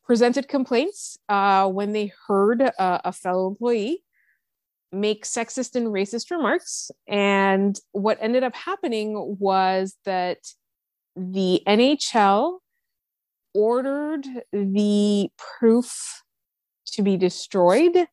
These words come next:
Not only that, there's an implication that somebody else who,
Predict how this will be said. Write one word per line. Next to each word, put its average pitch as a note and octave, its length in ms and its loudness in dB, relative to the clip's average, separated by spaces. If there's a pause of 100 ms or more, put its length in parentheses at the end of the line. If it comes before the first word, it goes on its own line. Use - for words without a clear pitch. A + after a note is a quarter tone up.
(420)
Not A#3 220 2
only C4+ 540 -4
that, B3+ 320 -2 (220)
there's A3 220 -2
an G#3+ 60 -4
implication G#3 720 -2
that - 160 -2
somebody A3 360 0
else G3 300 0
who, G3 420 -2